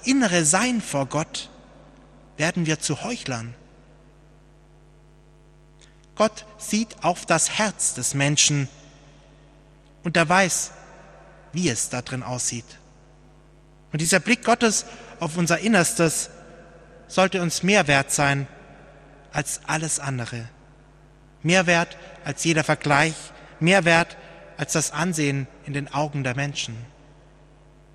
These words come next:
Und es ist vielleicht einmal eine heilsame Frage: Wie vielen Blicken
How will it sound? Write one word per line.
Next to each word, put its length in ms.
Und 120
es 80
ist 140
vielleicht 280
einmal 220
eine 260
heilsame 460
Frage: 580
Wie 240
vielen 480
Blicken 600